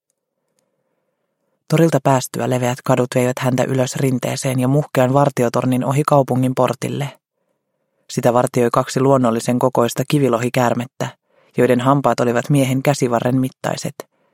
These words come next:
ja silmät tuijottivat sokeina kaupungin ja sen edessä siintävän lahden ylitse. Vahtivuorossa oleva vartija sanoi, että jos hän kääntyisi tien päässä vasemmalle, hän olisi Re Alpissa.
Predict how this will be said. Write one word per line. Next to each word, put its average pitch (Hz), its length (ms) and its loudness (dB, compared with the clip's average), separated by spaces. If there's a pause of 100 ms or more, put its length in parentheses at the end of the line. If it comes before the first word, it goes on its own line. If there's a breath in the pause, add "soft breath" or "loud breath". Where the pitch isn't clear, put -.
(480)
ja 123 60 0
silmät 120 400 0
tuijottivat 123 460 -4
sokeina 127 460 -2
kaupungin 131 480 0
ja 127 100 -2
sen 127 160 -4
edessä 131 340 -2
siintävän 135 460 0
lahden 135 340 0
ylitse. - 480 -6 (1600)
Vahtivuorossa 143 600 2
oleva 131 280 2
vartija 135 400 0
sanoi, 123 340 0
että 131 180 -6
jos 127 180 -2
hän 135 160 0
kääntyisi 131 480 0
tien 123 240 0
päässä 120 300 -2
vasemmalle, 123 580 0 (340 loud breath)
hän 135 140 2
olisi 123 260 0
Re 135 200 2
Alpissa. 123 560 -4